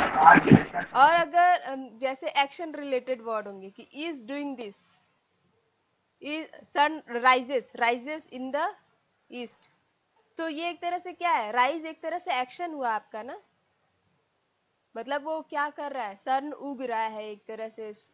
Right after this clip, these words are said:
स-, सूरज निकल रहा है उ-, उस दिशा में। ऐसे तो ये action word आपका अगर start हो रहा है,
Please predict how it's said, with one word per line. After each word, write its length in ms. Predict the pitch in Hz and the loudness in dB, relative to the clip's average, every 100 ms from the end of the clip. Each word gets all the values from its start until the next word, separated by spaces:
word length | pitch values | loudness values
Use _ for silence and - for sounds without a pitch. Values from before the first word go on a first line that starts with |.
| - | -20
स-, 340 | 214 247 - | -16 -12 -12
सूरज 440 | 233 262 262 269 240 | -12 -6 -2 -2 -2
निकल 380 | 254 247 254 | -10 -6 -4
रहा 200 | 247 233 | -4 -4
है 220 | 220 226 220 | -6 -8 -10
उ-, 80 | 214 _ | -14 _
उस 160 | 202 214 | -20 -18
दिशा 400 | 208 220 226 208 | -18 -16 -10 -10
में। 200 | 202 208 _ _ _ _ _ | -12 -18 _ _ _ _ _
ऐसे 200 | 233 254 254 | -2 0 -2
तो 220 | 320 330 - - | -4 -4 -8 -14
ये 220 | 262 311 | -10 -8
action 420 | - 262 320 294 | -8 -10 -10 -10
word 200 | 294 277 | -8 -6
आपका 500 | 269 - 285 - 240 | -8 -10 -14 -8 -4
अगर 240 | 233 269 | -4 -4
start 420 | 277 - 262 254 254 | -8 -2 0 0 -4
हो 60 | |
रहा 140 | 220 214 | -10 -12
है, 200 | 220 | -14